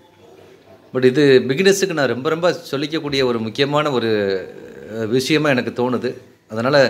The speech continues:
பிகினர்ஸ் கண்டிப்பா கடைசி வரைக்கும் ப-, கேளுங்க, பாருங்க வீடியோவை.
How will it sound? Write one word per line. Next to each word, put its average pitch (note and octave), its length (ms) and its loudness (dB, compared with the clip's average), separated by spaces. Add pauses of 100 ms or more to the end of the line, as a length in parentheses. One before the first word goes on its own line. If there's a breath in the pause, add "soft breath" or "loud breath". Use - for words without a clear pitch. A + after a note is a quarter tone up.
(400 loud breath)
பிகினர்ஸ் A#2+ 300 -2
கண்டிப்பா C3+ 360 -2 (440)
கடைசி C#3 280 -2
வரைக்கும் D3 320 -4
ப-, A2 260 -2
கேளுங்க, C3 360 0 (1080 soft breath)
பாருங்க B2 280 2
வீடியோவை. A#2 360 -2